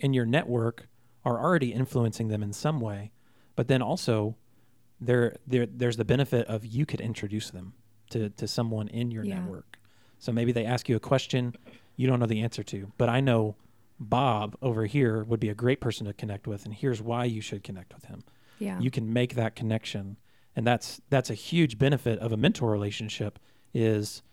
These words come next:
Speaker 1: setting your mentee up for those connections.
Speaker 2: Mm. Yeah, that's really good. That was really hard for me growing up to accept that it's about who you know, because I remember my dad telling me that growing up, and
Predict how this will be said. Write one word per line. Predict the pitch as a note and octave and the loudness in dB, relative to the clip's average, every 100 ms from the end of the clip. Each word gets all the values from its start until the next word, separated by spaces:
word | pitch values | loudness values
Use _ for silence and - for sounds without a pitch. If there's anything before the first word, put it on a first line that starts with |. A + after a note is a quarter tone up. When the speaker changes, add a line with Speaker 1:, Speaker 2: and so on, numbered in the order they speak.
| _ - | _ -16
Speaker 1:
setting | - - A#2+ A#2+ | -6 0 2 2
your | A#2 A2 | 0 0
mentee | A2 G#2+ G#2+ | -2 -2 -4
up | G2+ - | -4 -8
for | - - A#2 A2 | -10 -2 2 2
those | G2+ - | 0 -6
connections. | A#2 F#2 - - - - - - | -10 -10 -12 -16 -16 -20 -16 -8
Speaker 2:
Mm. | G3+ F#3+ F#3+ - _ _ _ _ _ _ _ _ - _ - | -6 -6 -8 -14 _ _ _ _ _ _ _ _ -20 _ -6
Yeah, | F#3+ | -2
that's | F#3 F#3 | -2 -4
really | F#3 F#3 | -6 -8
good. | F3+ E3+ E3+ F3+ _ _ _ - | -8 -8 -10 -14 _ _ _ 0
That | G#3+ | 4
was | B3 | 4
really | C4+ | 4
hard | A#3 G3+ G3 | 4 4 0
for | G#3 | -2
me | F#3 F#3 F#3+ | -2 0 -2
growing | F#3 F3+ F3 | -2 -2 -2
up | E3+ E3 - | -2 -6 -8
to | - | -8
accept | D#3+ - E3 E3+ - | -6 -6 -10 -12 -12
that | E3+ D#3 D3+ - _ _ _ _ | -10 -10 -12 -18 _ _ _ _
it's | F#3 - | -8 -6
about | E3+ E3+ E3+ | -6 -6 -6
who | F3+ | -6
you | E3+ E3+ | -4 -4
know, | E3 D#3+ D#3+ F#3+ - | -4 -4 -4 -6 -6
because | F3 E3+ D#3+ - - | -6 -4 -6 -8 -4
I | F#3+ | 2
remember | G3 G3+ | 4 4
my | F3+ E3+ | 2 -2
dad | E3 F3 F3 | -2 -4 -4
telling | E3+ E3 | -4 -4
me | E3 | -4
that | D#3 | -6
growing | E3+ E3 | -6 -4
up, | E3 E3 - | -6 -6 -6
and | D#3+ D#3+ | -6 -6